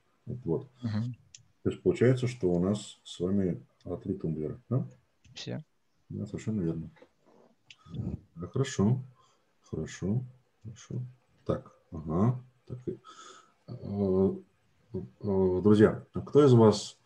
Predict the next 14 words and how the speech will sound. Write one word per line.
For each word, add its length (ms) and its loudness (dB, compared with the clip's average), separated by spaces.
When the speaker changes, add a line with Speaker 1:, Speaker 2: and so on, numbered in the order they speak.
Speaker 1:
ну, 120 4
слышал, 580 2
а, 120 -2
хоть 200 0
кто-нибудь 680 6
из 80 -2
взрослых 340 4
людей, 480 2
а, 220 -2
кто 240 -2
называет 540 4
правильно 300 4
эту 140 -2
штуку? 340 -10